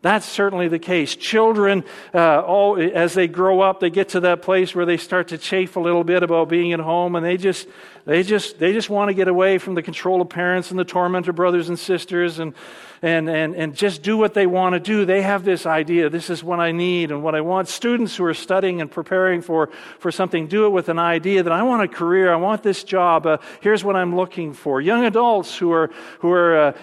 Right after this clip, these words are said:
in a career path and in a track that they are, uh, going through are, are looking for somebody who they will share life with, who, who will be, uh,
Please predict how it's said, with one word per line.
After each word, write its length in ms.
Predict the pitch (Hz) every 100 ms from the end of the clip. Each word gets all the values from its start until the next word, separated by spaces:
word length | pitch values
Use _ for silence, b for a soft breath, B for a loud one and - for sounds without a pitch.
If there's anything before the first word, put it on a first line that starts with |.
| B
in 180 | 202
a 60 | 202
career 380 | - 190 208 208
path 480 | - 190 175 170 185
and 100 | 180
in 120 | 175
a 80 | 170
track 460 | - 196 196 185
that 120 | - 175
they 100 | 170
are, 640 | 160 147 147 151 165 185
uh, 180 | 143 127
going 440 | 127 165 196 202
through 380 | 170 - 160 135 B B B B
are, 380 | - 170 160 165
are 140 | 165 170
looking 340 | 202 208 208
for 180 | 175 190
somebody 520 | - 247 247 220 185
who 140 | 202
they 160 | 202 190
will 140 | 180
share 340 | 170 - 202 185
life 400 | 156 180 196 -
with, 320 | 160 123 113
who, 300 | 262 180 151 B B B
who 120 | 170
will 200 | 170 156
be, 400 | 147 165 160 156
uh, 180 | 151